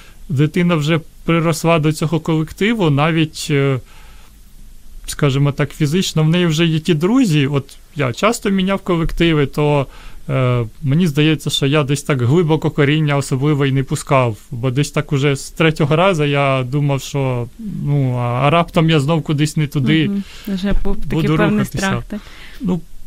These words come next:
Speaker 1: це навіть було вже такий не, не страх, а вже переросло в звичку, що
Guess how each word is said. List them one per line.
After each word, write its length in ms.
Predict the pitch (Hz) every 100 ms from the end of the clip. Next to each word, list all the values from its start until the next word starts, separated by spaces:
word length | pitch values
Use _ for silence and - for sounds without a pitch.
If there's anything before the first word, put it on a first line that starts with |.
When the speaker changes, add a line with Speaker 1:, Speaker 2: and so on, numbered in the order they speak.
| - -
Speaker 1:
це 220 | - 190
навіть 280 | 196 185 180
було 260 | 180 185
вже 160 | 180 165
такий 320 | 160 156 165
не, 200 | 160 165
не 160 | 160 165
страх, 480 | - 156 170 170 -
а 360 | 143 143 139 131 - - - - -
вже 260 | 143 131 160 135 -
переросло 580 | 170 156 156 156 156 160
в 80 | 139
звичку, 560 | 147 175 151 - 139
що 560 | 120 - 139 135 135